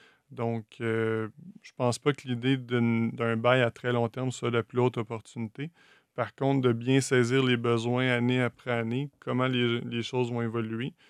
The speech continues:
Puis, en fait, si l'entente est fluide, puis est intéressante, puis elle fait prendre de l'expansion à nous et aux, aux opérateurs, c'est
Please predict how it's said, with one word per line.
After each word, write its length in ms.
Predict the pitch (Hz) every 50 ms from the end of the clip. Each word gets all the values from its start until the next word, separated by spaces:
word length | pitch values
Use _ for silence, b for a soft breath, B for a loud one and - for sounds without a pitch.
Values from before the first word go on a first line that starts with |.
| b b b b b _ _
Puis, 380 | - - - 139 135 139 139 131
en 120 | 123 117 117
fait, 200 | - - 135 135
si 220 | - - - -
l'entente 440 | 127 127 123 117 113 135 135 131 131
est 100 | 127 120
fluide, 420 | 117 - - 120 117 127 135 131 127 _
puis 300 | - 123 117 113 117 117
est 180 | 113 110 -
intéressante, 580 | 117 110 - 120 113 113 113 - 127 127 127 120 -
puis 120 | _ - 120
elle 100 | 113 107
fait 140 | - 123 113
prendre 240 | - - 127 127
de 40 | 120
l'expansion 640 | 120 113 - - - 117 113 110 - 135 127 127 127
à 120 | 120 120
nous 340 | 117 120 123 131 135 139 139 -
et 120 | 131 127 127
aux, 480 | 127 123 120 117 113 113 113 110 110 - -
aux 160 | 123 113 113
opérateurs, 640 | 117 110 - 120 113 113 110 107 127 131 139 143 127
c'est 400 | - - 113 117 113 113 107 104